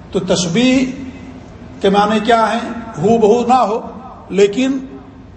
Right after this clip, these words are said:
ہماری جیسی، یعنی بہت ساری چیزوں میں کیفیات کے اندر مشابہت، تو یہ بھی تشبیہ کا لفظ استعمال کیا جاتا ہے۔ تو تشبیہ اور تمثیل تقریباً ایک ہی معنی میں ہے،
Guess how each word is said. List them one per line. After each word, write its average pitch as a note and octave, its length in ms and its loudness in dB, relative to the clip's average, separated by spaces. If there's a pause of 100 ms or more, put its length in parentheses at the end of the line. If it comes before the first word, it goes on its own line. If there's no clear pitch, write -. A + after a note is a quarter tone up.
(220)
ہماری G3+ 320 2
جیسی، F#3 400 0 (1080)
یعنی F#3 140 -2
بہت F#3 200 0
ساری F#3+ 220 2 (100)
چیزوں F3 260 0
میں F#3+ 180 0
کیفیات F#3 500 -2
کے - 60 -2
اندر F#3+ 180 0
مشابہت، E3+ 520 0 (720)
تو F#3 60 -4
یہ G#3+ 200 4
بھی A#3 180 -2
تشبیہ A3+ 500 0
کا G#3+ 80 2
لفظ F#3 180 2
استعمال F3 440 0
کیا D#3 100 -4
جاتا C#3 260 -6
ہے۔ - 60 -16 (400)
تو G3+ 120 2
تشبیہ G3 500 0 (100)
اور G#3+ 180 4
تمثیل G#3+ 440 2 (100)
تقریباً A3 480 0
ایک A#3 280 -2
ہی G3 40 -2
معنی D#3+ 320 0
میں - 80 -8
ہے، - 160 -10